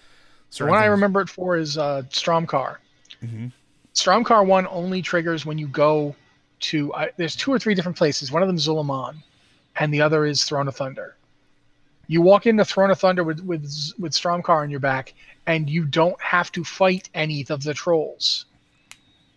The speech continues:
Speaker 1: They will run away from you, screaming, because Stromkar is there, and Stromkar is the death of trolls. Like, literally, just they, as they get within, like, five feet of your character,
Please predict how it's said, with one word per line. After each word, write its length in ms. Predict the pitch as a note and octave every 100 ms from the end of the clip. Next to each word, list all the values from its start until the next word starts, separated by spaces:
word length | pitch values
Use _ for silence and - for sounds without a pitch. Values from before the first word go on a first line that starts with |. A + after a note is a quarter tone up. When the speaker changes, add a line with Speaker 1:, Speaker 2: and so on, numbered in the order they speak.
| _ _ _ _
Speaker 1:
They 160 | C#3 D#3+
will 200 | E3 D3+
run 220 | D3+ F#3
away 320 | G3+ E3+ F3+
from 300 | F#3 - C#3+
you, 180 | C3 A#2+ - _ _
screaming, 640 | - - F3 F3+ E3 A#2+ - _ _ _ _ _ _ _ _ _ _ _ -
because 360 | C#3+ E3+ D3+
Stromkar 680 | - D#3 D3+ D#3+ D#3 C3+ C3+
is 120 | A#2+
there, 360 | C3+ B2+ A#2+ A#2+ _ - -
and 120 | C#3
Stromkar 580 | - D#3 D3 D3 D3+ C#3+
is 100 | B2+
the 120 | C#3+
death 280 | B2+ C3+ C3
of 100 | B2
trolls. 540 | - C3+ A2 - - _ _ _ _ _ _ _ _ _
Like, 120 | C3 C3
literally, 440 | E3 F3 D#3+ D#3
just 220 | C3+ C#3+
they, 180 | D#3+ D3+ -
as 160 | E3
they 100 | F3
get 200 | D#3+ F3+
within, 240 | F3+ F3 D#3+
like, 240 | D#3 C#3
five 400 | - D#3+ D#3+ D3+
feet 240 | - E3+
of 80 | D#3
your 140 | D3 D3
character, 500 | E3 D3+ D3+ C3